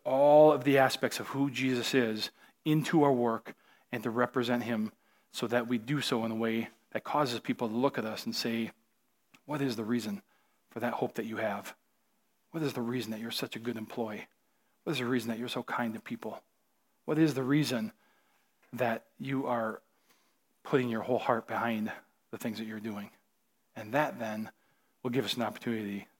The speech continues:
to give an answer for the hope that we have, which is always and ultimately Jesus. Would you pray with me? Father, thank you so much for this time. Thank you that we can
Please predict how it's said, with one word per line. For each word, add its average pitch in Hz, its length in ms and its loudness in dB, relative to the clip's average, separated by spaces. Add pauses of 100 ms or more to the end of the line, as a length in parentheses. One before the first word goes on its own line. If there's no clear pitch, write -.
to - 80 -20
give 117 140 -6
an 113 80 -6
answer 110 340 -6
for - 160 -12
the 98 60 -10
hope 104 180 -10
that 107 100 -8
we 104 100 -6
have, 101 360 -6 (500)
which - 160 -10
is 113 120 -6
always 113 460 -2 (580)
and 110 100 -8
ultimately 101 400 -8
Jesus. 92 480 -12 (320)
Would 110 100 -10
you 113 60 -12
pray 127 160 -2
with 117 140 -8
me? 135 120 -6 (1900)
Father, 135 260 6
thank 160 220 2
you 127 60 -2
so 143 140 2
much 135 280 2
for 120 600 -4
this - 140 -10
time. 147 340 8
Thank 131 260 -4
you 131 140 2
that 123 320 -2
we 131 100 -6
can 117 320 -2